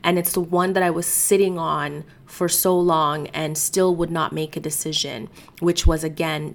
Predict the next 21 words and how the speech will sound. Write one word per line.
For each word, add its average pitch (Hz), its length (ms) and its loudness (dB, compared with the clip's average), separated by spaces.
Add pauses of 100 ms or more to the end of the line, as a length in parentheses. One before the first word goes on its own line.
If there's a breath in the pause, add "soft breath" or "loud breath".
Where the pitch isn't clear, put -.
to 180 140 -6
change 160 340 -4
the 233 60 -4
podcast 208 640 0
name. 151 220 -8
So - 120 0
I 165 140 6
had 196 280 -2
to 160 100 -6
go 156 180 -2
into 151 300 -6
a 151 100 -4
whole 147 220 -4
brainstorming. 156 800 -4
Thankfully, 220 500 -2
it 180 60 2
didn't 170 200 -2
stress - 280 -2
me 233 140 0
out. 165 320 0 (680 loud breath)
Um, 165 460 2